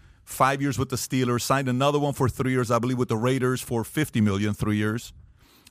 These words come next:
Done a lot. Has got a big hit right now. Uh, uh, the hit song, I think, is called Put That Shit On. You hear it everywhere.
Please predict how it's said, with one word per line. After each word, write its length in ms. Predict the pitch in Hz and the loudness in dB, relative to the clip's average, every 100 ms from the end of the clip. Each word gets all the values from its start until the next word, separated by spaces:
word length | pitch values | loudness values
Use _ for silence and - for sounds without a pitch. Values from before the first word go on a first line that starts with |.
| - | 2
Done 180 | 120 165 | 4 6
a 60 | 156 | 4
lot. 280 | 143 143 131 | 4 2 0
Has 120 | 98 | 0
got 180 | 135 131 | 2 2
a 60 | |
big 240 | 107 147 - | 2 -2 2
hit 160 | 139 | 0
right 240 | 117 127 131 135 | 4 2 2 -2
now. 340 | 131 127 123 | 0 0 -2
Uh, 260 | 123 113 107 - | 0 0 0 0
uh, 220 | 110 107 | -2 -2
the 260 | 98 110 104 | -2 -2 -2
hit 220 | 131 117 | -2 -2
song, 300 | - 127 117 | 0 0 0
I 80 | 110 | -2
think, 180 | 131 117 | -2 -2
is 120 | - | 0
called 200 | 120 - | 0 0
Put 140 | 127 | 0
That 140 | 127 110 | 0 2
Shit 200 | 139 127 | 4 4
On. 180 | 123 120 | 4 2
You 80 | |
hear 140 | 117 120 | 4 2
it 80 | 127 | 2
everywhere. 580 | 127 135 123 127 123 | 2 4 4 2 2